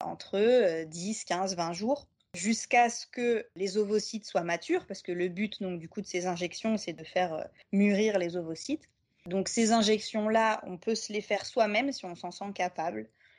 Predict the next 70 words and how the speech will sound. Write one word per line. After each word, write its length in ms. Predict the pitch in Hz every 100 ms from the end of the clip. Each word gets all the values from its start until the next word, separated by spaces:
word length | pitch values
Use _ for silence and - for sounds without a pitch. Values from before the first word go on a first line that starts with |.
| -
Ça 160 | -
peut 160 | 190 190
être 240 | 214 214
aussi 480 | 208 - 240 254 - _ -
une 260 | 208 196
ou 120 | 175 -
un 220 | 185 185
infirmier 580 | 160 - 165 165 170 214 -
qui 160 | 214
vient 320 | 190 220 233 -
à 120 | -
domicile. 720 | 226 214 202 - 247 294 294 - -
Donc, 200 | 170 160
le 80 | 175
service 440 | - 170 185 -
nous 140 | 180 160
fait 160 | 190
une 100 | 185
ordonnance, 640 | 165 156 170 185 202 -
euh, 180 | 165 160 - - -
pour 140 | 202
que 60 | -
ça 100 | 190
puisse 140 | -
être 160 | 196 175
possible. 360 | 160 - 262
Et 60 | 220
donc, 220 | 180 190
c'est 140 | -
une 120 | 170 160
personne 400 | - - 220 240
qui 100 | 180
vient 220 | 185 196
nous 100 | 180
les 140 | 160
faire 320 | - 180 226
à 100 | 196
heure 180 | 156 -
fixe 280 | - 208 -
tous 100 | 196
les 120 | 185
soirs, 280 | 185 - - _ -
euh, 80 | 175
ou 80 | 196
tous 120 | 190
les 80 | 175
matins, 260 | 165 175 190
enfin, 260 | 185 165
selon 300 | - 170 175
le, 160 | 160 151
la 100 | 156
demande 320 | 170 170 175
de 60 | 170
la 160 | 165
P 100 | 165
M 140 | 170 151
A, 60 |
quoi. 180 | - - _ _ _
Je 60 | -
dirais 260 | 185 185 240
que 80 |
c'est 140 | - 202
la, 80 | -
la 140 | 175
phase 320 | 175 220 233
la 100 | 196
plus 180 | 170 -
compliquée 640 | 233 220 196 - 196 233 233
de 80 |
ça, 300 | 165 175 -